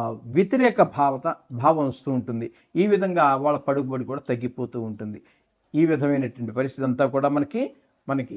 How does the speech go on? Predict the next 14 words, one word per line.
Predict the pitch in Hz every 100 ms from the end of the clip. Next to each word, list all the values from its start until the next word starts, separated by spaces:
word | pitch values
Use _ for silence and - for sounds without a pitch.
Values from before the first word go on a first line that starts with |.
| -
ఈ | 147 131 127 120 107
మేషరాశి | 120 196 214 165 135 -
వారికి | 123 117 151
గోచరిస్తూ | 110 123 123 120 - 117
ఉన్నది. | 110 104 - _ -
అయితే | 175 180 156 123 127 - _
వీరు | 139 180 190 139 135 127 _ _ -
శనికి, | 165 160 165 - 247 214
గురువుకి, | 135 143 147 143 196 190 -
కేతువుకి, | 131 123 123 110 - 107 - _ _ _ _ _ _ _ _
ఇక | - 196 - _ -
నాలుగు | 165 185 247
గ్రహాలకి | 247 214 233 226 220
కూడానండి, | 160 151 135 120 117